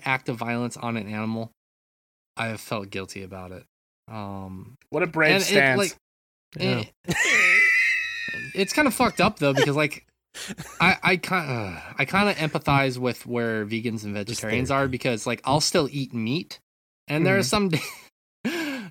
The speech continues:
Speaker 1: there's some days where I feel guilty about it. Like, I'm
Speaker 4: Yeah,
Speaker 1: like
Speaker 4: I know what you mean. I do t-,
Speaker 3: Yeah.
Speaker 4: I do too
Speaker 3: No, the
Speaker 4: sometimes.
Speaker 3: smile is the tastiest part.
Speaker 2: That's what I always say.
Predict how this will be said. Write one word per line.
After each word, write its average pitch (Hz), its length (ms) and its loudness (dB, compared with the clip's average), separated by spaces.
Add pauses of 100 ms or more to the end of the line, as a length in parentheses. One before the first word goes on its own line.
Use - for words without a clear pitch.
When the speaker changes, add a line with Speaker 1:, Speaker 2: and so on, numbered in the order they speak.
Speaker 1:
there's 165 140 -2
some 214 180 2
days 214 200 4
where 226 100 4
I 214 60 4
feel 226 220 2
guilty 208 380 2
about 110 300 2
it. - 120 -6 (240)
Like, 135 240 0
I'm 139 120 0
Speaker 4:
Yeah, 147 240 8
Speaker 1:
like 151 100 -4
Speaker 4:
I 190 140 4
know 185 100 6
what - 160 0
you 110 80 -2
mean. 95 240 -6
I 110 160 -2
do 120 160 0
t-, 107 100 -4
Speaker 3:
Yeah. 117 100 -2
Speaker 4:
I 110 40 -2
do 98 160 -6
too - 160 -6
Speaker 3:
No, 143 320 2
the 135 100 0
Speaker 4:
sometimes. - 40 -2
Speaker 3:
smile 196 440 4
is 120 120 4
the 131 80 -6
tastiest 160 520 -4
part. 139 300 0 (760)
Speaker 2:
That's 139 200 -4
what 139 80 4
I 151 80 8
always 127 200 4
say. 120 220 -2